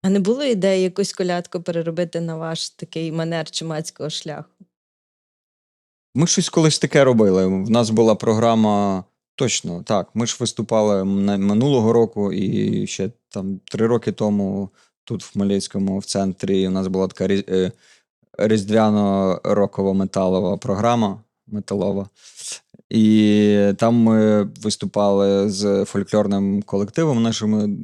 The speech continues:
Speaker 2: друзями, і вони там співали щедрівку, здається.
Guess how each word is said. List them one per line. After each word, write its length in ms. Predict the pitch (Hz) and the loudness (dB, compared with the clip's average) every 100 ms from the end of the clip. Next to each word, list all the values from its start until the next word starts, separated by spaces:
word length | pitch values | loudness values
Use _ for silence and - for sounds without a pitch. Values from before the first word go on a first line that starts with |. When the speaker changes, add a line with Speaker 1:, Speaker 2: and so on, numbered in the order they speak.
| - 98 | -8 -6
Speaker 2:
друзями, 460 | 107 117 127 104 98 | -2 -2 0 0 0
і 40 | |
вони 200 | 101 110 | 0 -2
там 160 | 110 101 | -4 -8
співали 1000 | - 101 101 101 101 90 87 - - - | -6 -2 0 2 0 -2 -4 -6 -12 -14
щедрівку, 960 | - - - - - 104 95 95 - 98 | -10 -6 -4 -6 -6 -6 -4 -4 -6 -12
здається. 520 | 98 92 - - - | -8 -6 -6 -10 -16